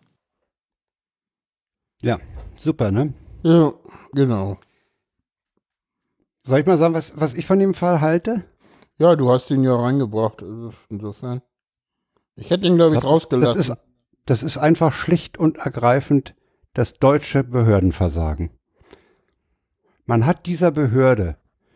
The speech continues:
Speaker 1: unheimlich schlagartig, unheimlich viel aufgehalst.
Speaker 2: Hm.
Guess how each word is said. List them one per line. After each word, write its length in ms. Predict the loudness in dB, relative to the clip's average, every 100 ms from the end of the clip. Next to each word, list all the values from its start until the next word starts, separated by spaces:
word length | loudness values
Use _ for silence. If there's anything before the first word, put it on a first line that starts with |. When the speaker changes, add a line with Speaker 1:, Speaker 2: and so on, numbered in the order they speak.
| _ _ _ _ _ _ _ _ _ _
Speaker 1:
unheimlich 680 | 2 2 4 4 4 2 -4 -20
schlagartig, 840 | -6 0 0 0 -2 -2 -4 -10 -2
unheimlich 640 | 2 2 2 2 2 0
viel 220 | -2 -4 0
aufgehalst. 1000 | -2 -2 -4 0 0 0 -4 -12 -20 -20 -10
Speaker 2:
Hm. 520 | -2 0 2 0 -4